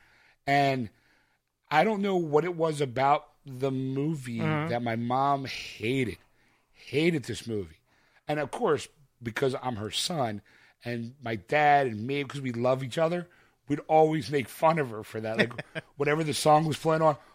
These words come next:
Speaker 1: "Mom, your song's on. Would you guys stop?" Like, that kind of thing.
Speaker 2: <laughs>
Speaker 1: Whenever that movie was on, like, I, I had it on, I had it on V H S. Then I had it on D V D. I, it was, it was definitely, like, and it's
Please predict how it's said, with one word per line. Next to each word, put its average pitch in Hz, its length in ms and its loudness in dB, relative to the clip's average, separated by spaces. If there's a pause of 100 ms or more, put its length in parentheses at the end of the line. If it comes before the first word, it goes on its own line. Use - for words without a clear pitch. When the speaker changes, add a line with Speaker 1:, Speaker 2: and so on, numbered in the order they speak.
Speaker 1:
"Mom, 220 280 8
your 151 80 -2
song's 214 380 6
on. 120 200 0 (260)
Would 220 160 2
you 277 100 4
guys 165 220 8
stop?" 117 280 -2
Like, 147 200 2
that 160 160 4
kind 139 260 2
of 113 80 -2
thing. - 200 -8
Speaker 2:
<laughs> - 20 -20
Speaker 1:
Whenever 170 280 2
that 165 180 0
movie 165 240 0
was 127 180 -4
on, 117 240 -4
like, 117 140 -6
I, 143 300 0
I 139 100 0
had 139 240 0
it 143 40 -4
on, 123 300 -4
I 185 140 4
had 247 140 -10
it 190 100 -4
on 143 180 -2
V 143 300 -6
H 185 260 -6
S. 117 400 -2 (400)
Then 156 140 -2
I 185 60 6
had 175 180 2
it 165 80 -4
on 147 140 0
D 135 260 -6
V 151 160 -4
D. 113 460 0 (440)
I, 160 120 -2
it 175 140 -4
was, 151 200 -6
it 160 120 -8
was 135 220 -6
definitely, 160 400 -4
like, 139 180 -4
and 240 160 0
it's 196 120 -14